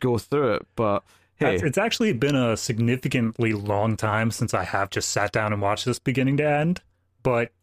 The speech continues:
Speaker 2: I felt like at least every five minutes there was some line uttered that was just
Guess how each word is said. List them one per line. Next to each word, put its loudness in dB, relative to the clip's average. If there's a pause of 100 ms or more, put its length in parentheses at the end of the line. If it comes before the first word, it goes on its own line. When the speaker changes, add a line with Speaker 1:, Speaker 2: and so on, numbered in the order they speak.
(480)
Speaker 2:
I 0
felt -2
like 0
at 0
least 0
every 0
five -2
minutes -4
there 0
was 0
some 2
line 2
uttered 0
that 0
was 0
just -2